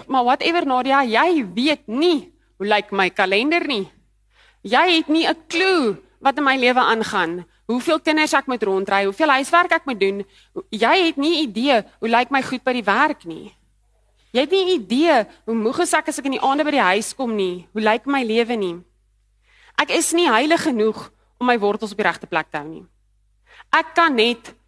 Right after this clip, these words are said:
Sondag, party Sondag, ook nie elke Sondag nie, kan ek afstaan om hierdie wortelgroei ding te doen."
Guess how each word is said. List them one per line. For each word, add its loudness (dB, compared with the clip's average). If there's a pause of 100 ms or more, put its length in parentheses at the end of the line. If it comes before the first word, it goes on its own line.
(140)
Sondag, 2 (520)
party 2
Sondag, -2
ook -6
nie 2
elke 0
Sondag -2
nie, -14 (400)
kan 4
ek 2
afstaan 0
om 0
hierdie -2
wortelgroei -4
ding -6
te -12
doen." -14